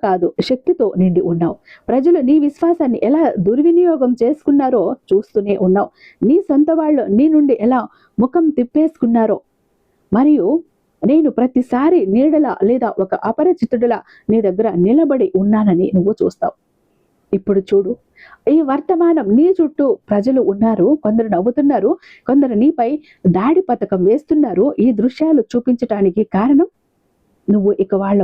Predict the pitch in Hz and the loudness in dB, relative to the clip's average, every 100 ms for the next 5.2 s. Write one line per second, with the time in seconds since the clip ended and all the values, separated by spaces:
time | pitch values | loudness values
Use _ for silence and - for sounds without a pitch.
0 | 170 214 277 311 233 208 190 190 - 190 | 0 -2 0 0 2 0 0 -2 0 -2
1 | 190 269 294 185 196 190 185 208 185 170 | 0 -2 0 0 0 0 -4 -4 -2 -2
2 | 160 - _ _ _ - - - 254 349 | -4 -6 _ _ _ -20 -12 -2 0 0
3 | 349 285 320 339 320 254 196 170 - - | 0 0 0 0 -2 -2 -2 -2 -4 -10
4 | _ 226 254 262 254 302 359 311 208 220 | _ -2 -2 0 0 2 2 0 0 0
5 | 240 | 0